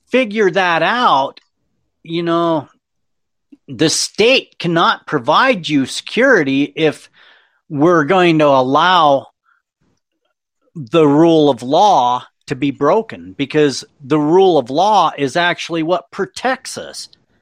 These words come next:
So if you're breaking the law, you're actually harming us.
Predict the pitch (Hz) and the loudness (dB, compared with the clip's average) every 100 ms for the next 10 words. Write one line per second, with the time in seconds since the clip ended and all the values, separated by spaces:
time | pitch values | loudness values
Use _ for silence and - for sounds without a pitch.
0 | _ _ _ - 175 165 160 - 170 160 | _ _ _ -12 -4 -2 -2 -4 -8 -4
1 | 185 160 120 175 269 - 180 143 127 156 | 0 0 2 2 2 0 -2 -2 0 2
2 | 254 214 131 156 190 _ _ _ _ _ | 2 2 2 0 -4 _ _ _ _ _
3 | _ _ _ 135 208 214 180 190 - - | _ _ _ 0 0 2 -2 -4 -6 -6
4 | 147 117 - - 160 175 170 135 110 87 | -6 -6 -12 -2 0 2 0 -2 -6 -12
5 | 78 - | -16 -18